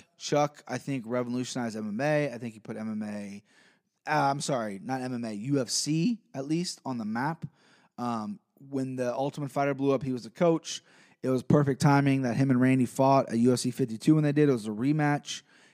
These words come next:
and he knocked Randy out. <clears throat> They rematched again at fifty-seven, same thing. He went on a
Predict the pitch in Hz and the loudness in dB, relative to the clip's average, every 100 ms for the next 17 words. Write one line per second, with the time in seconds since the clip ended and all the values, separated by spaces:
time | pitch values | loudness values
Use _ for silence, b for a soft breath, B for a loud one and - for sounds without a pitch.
0 | b 107 110 120 120 120 120 120 147 156 | b -8 -6 -4 -4 -6 -4 2 4 4
1 | 151 - _ _ _ _ - 165 139 127 | 2 -4 _ _ _ _ -4 -2 -2 -2
2 | 139 139 131 131 131 127 - 117 107 143 | -2 -2 -4 -4 -4 -4 -6 -10 -6 0
3 | 143 143 135 - 127 120 139 143 135 - | 0 0 -2 -4 -6 -6 -6 -8 -8 -14
4 | b b b 139 143 139 127 113 | b b b 0 2 2 0 -4